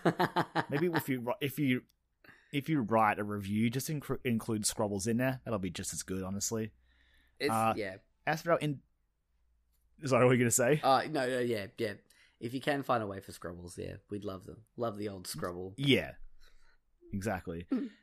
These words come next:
Speaker 2: Uh, but apart from that, you can find us on our individual accounts as well. I'm on Twitter at Lone Man X, and honestly, the most recent thing I've done is I actually just retweeted, because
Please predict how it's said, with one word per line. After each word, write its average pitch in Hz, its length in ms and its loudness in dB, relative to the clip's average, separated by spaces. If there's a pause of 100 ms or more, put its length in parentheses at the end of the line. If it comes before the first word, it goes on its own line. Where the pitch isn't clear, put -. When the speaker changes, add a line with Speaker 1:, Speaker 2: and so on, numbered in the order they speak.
(140)
Speaker 2:
Uh, 117 160 2
but 110 80 -4
apart 220 220 -2
from 107 160 0
that, 113 200 6
you 120 80 -4
can 143 160 -2
find 117 280 0
us - 120 -4
on 110 120 -2
our 95 160 -2
individual 127 640 0
accounts 92 320 -4
as 78 100 -4
well. 175 340 0 (440)
I'm 160 220 2
on 101 100 2
Twitter 104 300 -2 (120)
at - 180 -2
Lone 101 200 -2
Man 92 180 -4
X, - 320 0 (260)
and 120 200 2
honestly, 196 360 2
the 147 100 0
most 160 260 -2
recent 131 280 0
thing 120 140 0
I've 95 180 -2
done 151 340 -2 (720)
is 117 400 0
I 117 280 2 (160)
actually 113 280 -4
just 113 220 -4
retweeted, 113 480 0
because 104 400 -2